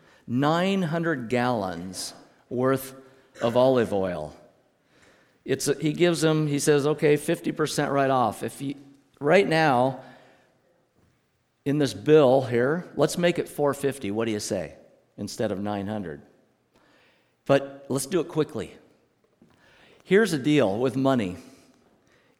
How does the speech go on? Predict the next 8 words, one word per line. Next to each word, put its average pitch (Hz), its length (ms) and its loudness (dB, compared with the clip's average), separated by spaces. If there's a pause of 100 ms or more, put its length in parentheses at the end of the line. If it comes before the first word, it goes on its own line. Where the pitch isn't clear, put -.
Getting 175 320 2
rich 170 320 0 (120)
quick 180 340 0 (200)
schemes 165 680 -6 (180)
are 127 160 0
rarely 135 520 0
good, 107 480 -2 (340)
right? 117 380 -4